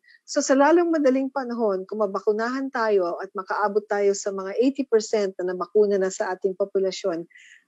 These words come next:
mas mabilis natin masusugpo. Hindi lang yung sakit mismo, y-, or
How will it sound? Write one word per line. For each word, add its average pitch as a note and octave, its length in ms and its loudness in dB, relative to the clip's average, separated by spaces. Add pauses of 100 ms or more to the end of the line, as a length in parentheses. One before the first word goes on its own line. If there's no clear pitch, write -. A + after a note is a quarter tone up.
mas C#4+ 320 6
mabilis A3+ 480 6
natin G#3+ 320 8
masusugpo. F#3+ 800 4 (400)
Hindi C4+ 320 10
lang D#4+ 240 8
yung B3 320 2
sakit B3 400 -4
mismo, A#3 320 0
y-, B3+ 160 2
or B3 160 4